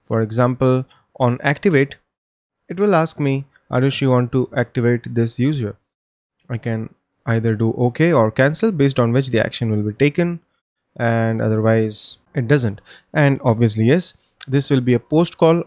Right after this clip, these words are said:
I could have, you know, created a link and have the component take that user, but the post call seems to be a little more, you know, safer way of doing it,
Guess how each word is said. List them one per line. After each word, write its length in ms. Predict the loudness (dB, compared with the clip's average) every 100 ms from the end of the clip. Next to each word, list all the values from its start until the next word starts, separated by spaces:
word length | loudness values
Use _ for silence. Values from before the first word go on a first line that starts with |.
| 0
I 40 |
could 180 | 2 2
have, 200 | 2 0 -8 _
you 140 | -4
know, 60 | -2 0
created 300 | 0 0 -2
a 60 | 2 4
link 280 | 4 0 -2
and 460 | 0 2 0 -4 -12 _ _ -4
have 160 | -4
the 60 | -2
component 600 | -2 -2 -2 -2 -2 -6 -18 _ -4
take 160 | -2 -2
that 240 | -4 -6 _ _ _ _
user, 440 | -2 -2 0 -2 -2 _ _ -8 0
but 200 | 0 0 -14 -8
the 120 | -2 0
post 180 | 0 2
call 240 | 2 2 -2 _
seems 560 | -6 0 0 0 -6 -10 -6
to 80 | 0
be 60 | 2
a 40 |
little 220 | 2 0 -2
more, 220 | -2 -4 -8 _ _ _ _ -14
you 80 | -10
know, 100 | -8
safer 420 | -4 0 2 4 4
way 80 | 2
of 200 | 2 2
doing 240 | 2 4
it, 200 | 0 -4